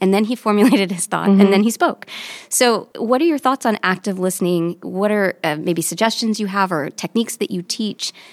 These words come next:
Speaker 1: people on how to be good active listeners?
Speaker 2: Repeat what you think you heard.
Speaker 1: Hmm.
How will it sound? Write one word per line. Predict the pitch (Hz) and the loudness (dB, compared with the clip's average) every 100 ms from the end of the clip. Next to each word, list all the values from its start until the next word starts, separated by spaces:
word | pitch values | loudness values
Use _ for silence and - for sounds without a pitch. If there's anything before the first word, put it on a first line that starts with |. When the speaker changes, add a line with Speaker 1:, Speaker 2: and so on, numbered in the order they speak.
| - | -14
Speaker 1:
people | - 226 196 160 - | -4 -4 0 -2 0
on | 160 165 | -4 -4
how | - 185 180 | -4 0 0
to | 180 - 165 | -2 -6 -6
be | 165 156 - | -6 -8 -6
good | 196 175 156 - | -2 0 -2 -4
active | 160 160 165 143 160 - | -6 -4 -8 -8 -10 -12
listeners? | 107 - - - - - | -10 -10 -12 -14 -12 0
Speaker 2:
Repeat | 190 190 - 214 - | 4 4 2 0 2
what | 175 175 | 2 2
you | 170 | 0
think | 156 180 180 | 0 0 0
you | 180 185 | 2 2
heard. | 156 135 131 _ _ _ _ - | 2 0 -4 _ _ _ _ 0
Speaker 1:
Hmm. | 240 240 175 | 4 4 4